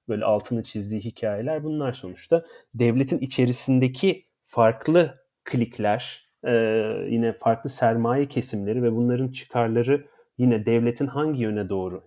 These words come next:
eğileceğini belirliyor. Şu anda Türkiye'deki mevcut krizde de, e, ben özellikle, e, işte yine bir artı bir Express'in podcast serilerinden diğer bir tanesinin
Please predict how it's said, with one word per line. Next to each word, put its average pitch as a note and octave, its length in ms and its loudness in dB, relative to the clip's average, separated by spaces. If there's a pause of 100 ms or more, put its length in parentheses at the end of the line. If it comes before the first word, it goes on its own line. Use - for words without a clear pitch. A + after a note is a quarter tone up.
(120)
eğileceğini G2+ 720 -4 (140)
belirliyor. G2 400 -4
Şu B2 180 -2
anda A2 200 0
Türkiye'deki G#2 640 -8
mevcut G2+ 360 -4
krizde G2+ 420 -2
de, F#2+ 140 -6 (500)
e, G2+ 420 0
ben G2 140 -4
özellikle, G#2+ 720 -2 (140)
e, G#2 240 -6
işte - 220 -14
yine F#2+ 280 -8
bir G#2 160 -6
artı F#2+ 340 -6
bir - 480 -16
Express'in G#2 640 -10
podcast - 720 -10 (120)
serilerinden G#2 960 -6
diğer G#2+ 260 0
bir G2+ 80 -12
tanesinin G#2 640 -8